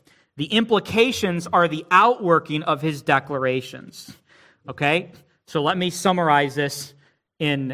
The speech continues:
uh, hopefully a way that might be somewhat memorable for us, and that is this. Command is rooted in promise.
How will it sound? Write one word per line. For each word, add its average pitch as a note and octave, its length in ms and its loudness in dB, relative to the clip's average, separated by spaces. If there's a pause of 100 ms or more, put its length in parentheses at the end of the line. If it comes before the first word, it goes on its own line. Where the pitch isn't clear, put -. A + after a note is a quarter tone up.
(100)
uh, C#3 500 -4
hopefully D#3+ 520 -4
a D3 80 4
way C#3 220 2
that C3+ 260 -2
might D3 220 -4
be C3+ 80 -6
somewhat C#3+ 580 -2 (160)
memorable C#3 460 -2
for B2 240 -4
us, B2 120 -8
and C#3 160 -8
that C#3+ 140 2
is B2+ 160 -4
this. C3 320 -4 (320)
Command E3+ 760 0
is C#3+ 220 -4
rooted C#3 320 0
in C3 140 -4
promise. A2+ 720 -12